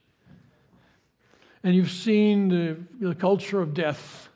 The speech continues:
and you said, "I came to bring life, and I came to bring life more abundantly. Follow me. Follow me." We pray that this morning for our lives, our Father, as your people, that we would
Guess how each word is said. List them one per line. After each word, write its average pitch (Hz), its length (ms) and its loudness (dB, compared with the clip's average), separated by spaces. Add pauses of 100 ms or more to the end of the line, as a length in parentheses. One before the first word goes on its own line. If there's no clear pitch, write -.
(1200)
and 165 100 -8
you 156 80 -6
said, 160 220 -6
"I 156 140 -2
came 170 340 -6
to 151 80 -8
bring 147 160 -8
life, 135 680 -12 (760)
and 160 120 -8
I 160 80 -2
came 185 300 -2
to 185 80 0
bring 180 220 -2
life 165 360 -2
more 160 200 -2
abundantly. 143 680 -4 (720)
Follow 139 440 -6
me. 131 200 -10 (840)
Follow 139 340 -10
me." 135 220 -12 (840)
We 180 120 -2
pray 185 240 2
that 151 260 0
this 147 200 -12
morning 156 260 -4
for 147 160 -8
our 160 160 -4
lives, 143 320 -6
our 151 80 -6
Father, 147 400 -6
as 147 180 -6
your 147 120 -8
people, 143 420 -8 (560)
that 151 160 -8
we 160 140 -4
would 151 340 -8